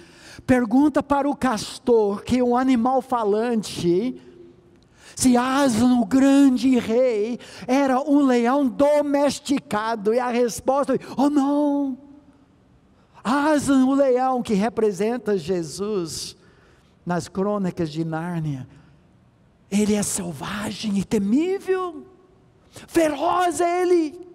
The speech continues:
com ele não se brinca.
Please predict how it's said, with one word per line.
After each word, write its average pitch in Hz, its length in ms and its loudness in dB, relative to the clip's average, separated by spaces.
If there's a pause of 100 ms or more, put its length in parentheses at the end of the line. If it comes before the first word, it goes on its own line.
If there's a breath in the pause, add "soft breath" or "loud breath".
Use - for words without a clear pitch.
(760 loud breath)
com 320 180 6
ele 349 200 6
não 349 180 4
se 339 140 0
brinca. 359 680 2